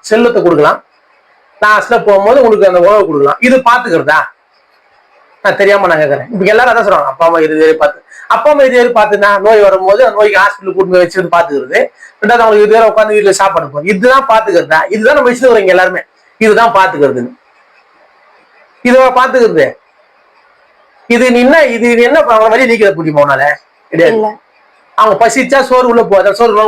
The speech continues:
Speaker 1: உள்ள ஊட்டுற முடியுமா உன்னால? முடியாது. இதுக்கு பேரா பாத்துக்கிறது? இதுவே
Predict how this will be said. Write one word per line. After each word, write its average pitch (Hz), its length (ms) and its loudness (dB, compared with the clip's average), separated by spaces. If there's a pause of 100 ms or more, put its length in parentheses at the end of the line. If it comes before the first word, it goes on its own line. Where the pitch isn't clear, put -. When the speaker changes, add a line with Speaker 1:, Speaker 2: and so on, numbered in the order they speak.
Speaker 1:
உள்ள 220 180 0
ஊட்டுற 185 220 -2
முடியுமா 135 280 -2
உன்னால? 123 220 -6 (640)
முடியாது. 202 320 2 (320)
இதுக்கு 240 240 2
பேரா 262 140 2 (120)
பாத்துக்கிறது? 214 460 0 (1080)
இதுவே 302 180 2